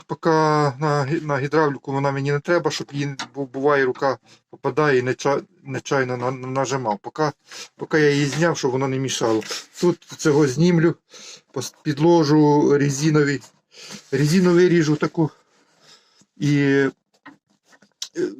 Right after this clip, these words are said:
прорізь зроблю і зроблю, ну, бо, бо то не, не гарно, то воно, мені то не подобається. Так само з тої сторони. Підложу резинку, резинку розріжу, щоб було гарно, тоненьку таку. Що тут ще?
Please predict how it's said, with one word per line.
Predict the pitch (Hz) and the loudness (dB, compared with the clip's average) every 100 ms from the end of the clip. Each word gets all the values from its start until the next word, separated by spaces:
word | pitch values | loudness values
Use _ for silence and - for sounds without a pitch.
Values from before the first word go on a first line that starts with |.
| 135 | -10
прорізь | - 190 185 170 | 0 4 4 2
зроблю | 135 170 165 147 160 | 4 4 4 4 2
і | 147 131 | 4 2
зроблю, | 135 165 139 147 123 - | 2 2 2 0 0 -8
ну, | 202 214 - 135 _ _ _ - - - | -6 -6 -6 -14 _ _ _ -20 -14 -4
бо, | 147 | -4
бо | 151 160 | -2 -4
то | 175 160 - | -2 -4 -4
не, | 139 156 151 156 156 | -8 -6 -2 -2 -4
не | 160 160 | -4 0
гарно, | 139 127 110 110 | 0 0 -2 -6
то | - 107 | -6 -6
воно, | 117 110 - | -8 -12 -14
мені | 135 131 | -8 -6
то | 127 135 | -4 -4
не | 117 | -6
подобається. | - 117 104 107 95 - - - - _ - _ _ - | -8 -8 -6 -6 -6 -12 -18 -20 -20 _ -20 _ _ -8
Так | 139 - | -6 -2
само | 147 139 | -2 -2
з | - | -2
тої | 131 113 | -2 -2
сторони. | - 123 113 113 - _ _ _ _ - - | -2 -2 -2 -4 -6 _ _ _ _ -14 -6
Підложу | 156 160 160 | 0 2 4
резинку, | 156 160 196 170 151 | 4 4 2 2 -2
резинку | 160 135 151 139 139 | 0 0 0 0 0
розріжу, | 135 143 165 143 - _ | 2 2 0 -2 -12 _
щоб | 117 | -10
було | 104 123 | -4 -4
гарно, | 110 117 107 - _ _ | -4 -6 -8 -20 _ _
тоненьку | - - 123 120 - | -8 -4 -4 -4 -8
таку. | - 123 - - - - - _ - - - - - - - _ _ | -20 -16 -12 -10 -10 -10 -14 _ -20 -14 -12 -12 -14 -16 -20 _ _
Що | - - 139 | -8 -6 -6
тут | - 113 | -8 -8
ще? | - - 104 | -6 -6 -8